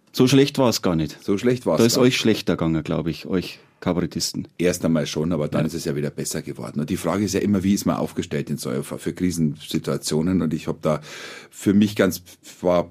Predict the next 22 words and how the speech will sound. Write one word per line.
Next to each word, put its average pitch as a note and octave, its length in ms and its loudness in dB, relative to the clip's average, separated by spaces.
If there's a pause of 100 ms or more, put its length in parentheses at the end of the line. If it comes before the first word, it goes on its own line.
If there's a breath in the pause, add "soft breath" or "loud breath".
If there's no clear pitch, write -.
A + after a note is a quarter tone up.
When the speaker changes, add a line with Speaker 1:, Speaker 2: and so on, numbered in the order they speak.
Speaker 2:
klug G#2+ 340 2
aufgestellt - 540 -6
und - 100 -8
hatte - 200 -4
eben D2 220 -2
nicht - 280 -2
nur E2 100 2
die D#2+ 140 -2
Einnahmequelle D2 640 -2
der C#2+ 100 -2
Live-Auftritte. - 760 -10 (580 loud breath)
Ja, B2+ 240 6
und A2+ 320 4
dann A#2+ 180 6
waren D3+ 220 6
wir G3 120 6
also B2 280 4
da A#2 340 2
und, C#3+ 460 0
ähm, F#2+ 200 -2
das - 200 -8
war C#2+ 120 -6